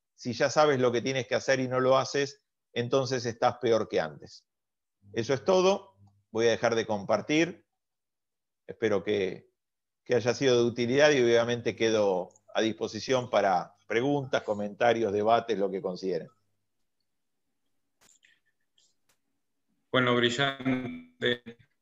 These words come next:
Speaker 2: La verdad que muy bien. Eh, bueno, en el chat no hay muchas, no hay preguntas, Ana, me parece, pero podemos abrir los micrófonos si, si alguno tiene alguna pregunta.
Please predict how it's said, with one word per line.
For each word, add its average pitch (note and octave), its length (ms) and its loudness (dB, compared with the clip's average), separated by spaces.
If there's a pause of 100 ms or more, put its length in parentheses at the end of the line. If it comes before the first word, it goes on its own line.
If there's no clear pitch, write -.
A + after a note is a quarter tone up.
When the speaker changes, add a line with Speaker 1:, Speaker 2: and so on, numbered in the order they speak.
(1120)
Speaker 2:
La A#2 80 0
verdad C3+ 260 6
que C#3 80 4
muy C3+ 260 2
bien. A#2+ 440 2 (360)
Eh, C#3 1300 6 (340)
bueno, D3+ 600 2
en D#3+ 140 0
el D#3+ 180 0
chat A3+ 340 4
no E3 280 2
hay E3 100 4
muchas, D3+ 640 0
no D#3 180 4
hay E3+ 100 6
preguntas, C3+ 1000 2
Ana, D3+ 520 0 (280)
me C3 140 -8
parece, D3 640 0 (760)
pero C#3 320 4
podemos D#3+ 500 4
abrir D3+ 340 2
los D#3 160 2
micrófonos D#3 760 0
si, A#2+ 560 -2
si - 200 -4
alguno D3 440 0
tiene D3 240 2
alguna C#3 400 2
pregunta. D#3+ 640 0